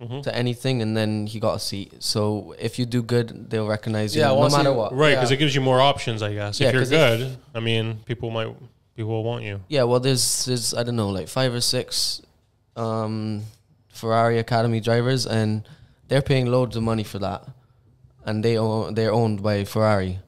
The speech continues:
Speaker 2: so it doesn't really make much sense when I
Speaker 1: As
Speaker 2: look
Speaker 1: in
Speaker 2: at
Speaker 1: the
Speaker 2: it.
Speaker 1: drivers are paying f-, to be a part of it, or
Speaker 2: Yeah,
Speaker 1: they're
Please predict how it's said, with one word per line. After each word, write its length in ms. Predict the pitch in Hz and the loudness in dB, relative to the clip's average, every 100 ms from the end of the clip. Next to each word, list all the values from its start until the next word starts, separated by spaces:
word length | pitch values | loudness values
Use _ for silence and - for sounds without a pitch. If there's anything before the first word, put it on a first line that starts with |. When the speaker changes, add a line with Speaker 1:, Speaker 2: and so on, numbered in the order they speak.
| _ _ _ - | _ _ _ -12
Speaker 2:
so 220 | - 104 | -6 -4
it 180 | 104 107 | -4 -6
doesn't 240 | 127 131 | -8 -6
really 180 | 107 104 | -6 -8
make 260 | 101 98 - _ _ _ | -8 -10 -14 _ _ _
much 300 | 110 107 - | -6 -6 -4
sense 540 | - 101 101 - - - _ | -4 -4 -4 -6 -8 -10 _
when 260 | _ 110 104 | _ -8 -2
I 120 | 104 | 2
Speaker 1:
As 100 | 127 | 2
Speaker 2:
look 80 | 123 | 2
Speaker 1:
in 40 | 120 | 2
Speaker 2:
at 20 | |
Speaker 1:
the 40 | |
Speaker 2:
it. 40 | 117 | 2
Speaker 1:
drivers 720 | 120 120 120 120 120 117 - | 2 2 2 0 -2 -4 -8
are 80 | 113 | -10
paying 360 | - 110 107 104 | -8 -8 -8 -10
f-, 180 | - _ _ - | -16 _ _ -16
to 100 | 110 | -10
be 120 | 107 | -10
a 40 | |
part 220 | 104 110 113 | -6 -6 -4
of 100 | 123 | -6
it, 180 | 147 135 135 _ | -8 -12 -20 _
or 80 | 113 | -4
Speaker 2:
Yeah, 60 | 110 | -2
Speaker 1:
they're 100 | 98 | -2